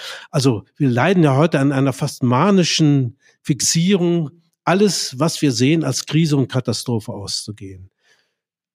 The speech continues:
Von Erzberger ist mir nicht bekannt, dass er das, was er getan hat ab neunzehnhundertneunzehn, als bloßen Krisenbewältigungsmodus eingestuft hat. Das ist ja nur reaktiv.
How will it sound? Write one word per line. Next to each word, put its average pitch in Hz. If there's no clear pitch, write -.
Von 139
Erzberger 160
ist -
mir 127
nicht 208
bekannt, 120
dass -
er 135
das, -
was 131
er 120
getan 139
hat 104
ab -
neunzehnhundertneunzehn, 120
als 135
bloßen 143
Krisenbewältigungsmodus 123
eingestuft 113
hat. 98
Das 123
ist 175
ja 156
nur 147
reaktiv. 123